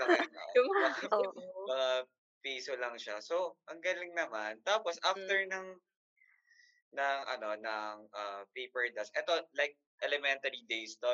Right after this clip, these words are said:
Speaker 1: 'no, elementary days 'to,
Speaker 3: Yes,
Speaker 1: high school 'to
Speaker 3: elementary
Speaker 1: elementary days
Speaker 3: days.
Speaker 1: 'to.
Speaker 2: Mm.
Speaker 3: Yun na, nung nag-high school na ako,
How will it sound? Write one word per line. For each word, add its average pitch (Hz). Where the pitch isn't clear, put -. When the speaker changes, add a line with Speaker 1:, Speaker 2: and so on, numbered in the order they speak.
Speaker 1:
'no, 98
elementary 101
days 92
'to, 220
Speaker 3:
Yes, 196
Speaker 1:
high 202
school 196
'to 180
Speaker 3:
elementary 190
Speaker 1:
elementary 165
days -
Speaker 3:
days. -
Speaker 1:
'to. -
Speaker 2:
Mm. 196
Speaker 3:
Yun 226
na, 175
nung 294
nag-high 247
school 220
na 180
ako, 165